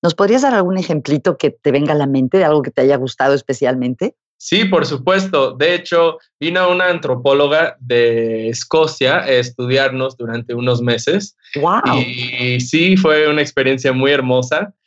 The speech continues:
Speaker 2: Y después, cuando regresó a Escocia, ella me mandó una falda escocesa.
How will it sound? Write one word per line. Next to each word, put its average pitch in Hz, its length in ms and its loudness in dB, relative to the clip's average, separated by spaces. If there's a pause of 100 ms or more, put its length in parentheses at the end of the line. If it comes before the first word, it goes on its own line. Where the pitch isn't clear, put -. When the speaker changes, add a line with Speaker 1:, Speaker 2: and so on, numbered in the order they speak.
(180)
Speaker 2:
Y 143 240 2
después, 151 460 0
cuando 202 180 0
regresó 143 360 2
a 160 80 4
Escocia, 147 640 0
ella 165 240 2
me 156 160 -2
mandó 131 680 0
una 143 300 0
falda 127 460 -2
escocesa. 135 680 -4